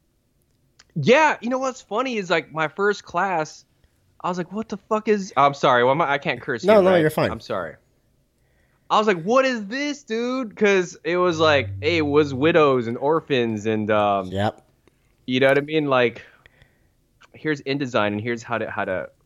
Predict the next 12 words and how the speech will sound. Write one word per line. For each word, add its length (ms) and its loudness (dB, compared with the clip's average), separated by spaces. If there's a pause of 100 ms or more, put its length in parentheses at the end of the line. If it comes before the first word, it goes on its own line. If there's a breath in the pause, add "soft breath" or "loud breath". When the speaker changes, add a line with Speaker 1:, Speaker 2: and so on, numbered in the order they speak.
(140)
Speaker 1:
like, 200 -6
format 280 -2
a 40 -8
bunch 180 -6
of 60 -12
paragraphs. 480 -4
So 160 2
my 160 2
first 340 0
class 400 0
was 220 -8
kinda, 340 -6